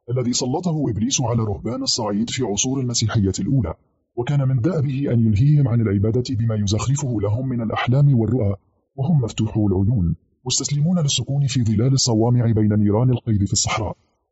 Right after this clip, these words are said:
فإذا حلموا كسلوا، وإذا كسلوا شكوا،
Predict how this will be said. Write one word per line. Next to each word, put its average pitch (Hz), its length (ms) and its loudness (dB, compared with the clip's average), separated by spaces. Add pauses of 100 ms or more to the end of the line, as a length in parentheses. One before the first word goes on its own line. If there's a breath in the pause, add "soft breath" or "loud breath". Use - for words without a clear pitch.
(100)
فإذا 139 240 2
حلموا 180 360 2
كسلوا، 87 440 -4 (320)
وإذا 123 260 0
كسلوا 127 400 -4
شكوا، - 440 -6